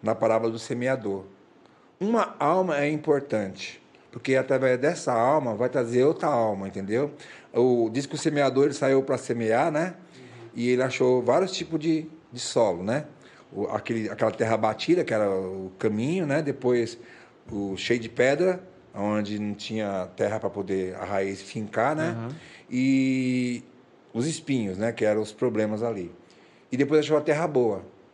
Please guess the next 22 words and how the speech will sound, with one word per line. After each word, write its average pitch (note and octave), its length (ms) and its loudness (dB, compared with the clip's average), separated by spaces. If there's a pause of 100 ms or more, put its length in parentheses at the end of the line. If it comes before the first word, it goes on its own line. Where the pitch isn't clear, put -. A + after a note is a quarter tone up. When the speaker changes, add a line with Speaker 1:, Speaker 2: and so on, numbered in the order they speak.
(260)
Speaker 1:
E B2+ 100 2
onde G3+ 200 4
achou E3+ 240 2
a C3 60 2
terra A2+ 280 -2
boa, A#2 480 4
deu G#2 420 0 (840)
uma A#3+ 260 2
semente, C#3+ 480 0
deu B2+ 140 4
trinta G#3 340 0
sementes, B2+ 580 -4 (280)
uma G#3 200 2
semente D3+ 440 -2
deu D#3+ 160 4
sessenta G3+ 420 0
sementes, C#3 560 -2 (220)
uma D3+ 180 0
semente C3 460 -2
deu A#2 180 0
cem B2 240 -6
sementes. F#2+ 640 -10